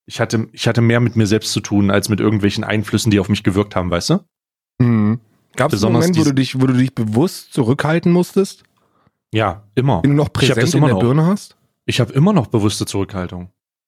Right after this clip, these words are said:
Speaker 1: Also ich habe, ich habe, m, die Leute, f-, also das Ding ist, ich habe immer noch bewusste Zurückhaltung, aber das ist ein Autopilot-Zurückhaltung. Das heißt, Leute schreiben mir ja beispielsweise,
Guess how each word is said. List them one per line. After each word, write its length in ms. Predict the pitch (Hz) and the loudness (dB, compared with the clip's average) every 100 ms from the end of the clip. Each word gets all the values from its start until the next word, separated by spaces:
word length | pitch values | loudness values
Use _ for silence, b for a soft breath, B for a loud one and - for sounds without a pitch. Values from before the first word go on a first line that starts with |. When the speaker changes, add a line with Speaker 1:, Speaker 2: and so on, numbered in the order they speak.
| _ _ _ _ - | _ _ _ _ -4
Speaker 1:
Also 180 | 120 123 | 0 2
ich 120 | 139 | 2
habe, 340 | 127 123 113 b b b b | 2 2 0 b b b b
ich 160 | 120 131 | -2 0
habe, 460 | 120 120 113 110 | 2 2 2 0
m, 240 | 117 117 117 | -4 -6 -8
die 160 | 113 123 | -10 -2
Leute, 280 | 123 135 123 | 0 0 -6
f-, 160 | - _ _ | -14 _ _
also 380 | 127 120 117 - _ | -6 -4 -6 -10 _
das 180 | 127 - | -4 -2
Ding 160 | 185 | 0
ist, 260 | 247 247 - b b - | 0 -4 -8 b b -6
ich 180 | 131 | -2
habe 200 | 139 151 | 0 2
immer 220 | 151 165 190 | 2 2 2
noch 160 | 170 | 0
bewusste 440 | - 113 147 - 160 | -4 -2 -2 -2 -2
Zurückhaltung, 760 | 117 120 - 160 165 196 190 - | 0 0 2 2 4 2 0 -2
aber 180 | 123 | -2
das 200 | 120 120 | -2 -2
ist 100 | 123 | -4
ein 100 | 127 | -4
Autopilot-Zurückhaltung. 1200 | 117 151 160 - 113 98 95 - 98 - 90 87 90 | -2 0 0 -2 -4 -2 -2 -4 -6 -2 -4 -2 -6
Das 140 | - | -2
heißt, 280 | 107 117 - | -2 -2 -2
Leute 260 | 113 147 208 | 0 0 0
schreiben 260 | - 156 | 0 2
mir 60 | 165 | 2
ja 80 | 147 | 4
beispielsweise, 760 | 139 - 139 135 127 123 123 | 0 -2 -4 0 2 2 -2